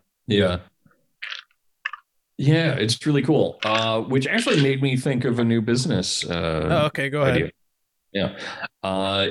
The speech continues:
Speaker 1: it's an orphanage,
Speaker 2: Oh.
Speaker 1: uh, for battered kids,
Speaker 2: <laughs>
Speaker 1: uh,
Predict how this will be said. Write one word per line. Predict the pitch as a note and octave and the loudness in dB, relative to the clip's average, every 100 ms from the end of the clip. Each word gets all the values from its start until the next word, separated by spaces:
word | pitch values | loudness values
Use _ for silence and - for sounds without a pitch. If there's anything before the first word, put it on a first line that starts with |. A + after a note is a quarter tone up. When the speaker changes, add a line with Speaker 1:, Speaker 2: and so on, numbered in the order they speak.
| G#2 | -2
Speaker 1:
it's | G2 G2 - - - - | -2 0 -2 -2 -4 -4
an | G2 G2 G2 F#2+ G2 F#2+ - | -2 0 2 2 2 2 0
orphanage, | G2 F2+ - F2+ A2 - - - - - _ _ - - - | -2 -2 -2 -2 0 0 -2 -2 -2 -6 _ _ -16 -14 -4
Speaker 2:
Oh. | B2 | 0
Speaker 1:
uh, | F2 F2 F2 F2 - | 0 2 0 -2 -4
for | - - G2+ F#2+ | -8 -6 -2 -2
battered | - F2 F2+ G#2+ A2+ | -2 -2 2 2 0
kids, | - E2+ E2 C#3 D3+ - - - | 0 0 2 2 0 0 -2 -4
Speaker 2:
<laughs> | - | -4
Speaker 1:
uh, | - - - A2+ F2 F2 F2 F2 F2 | -4 -2 -2 -2 -2 -2 0 0 0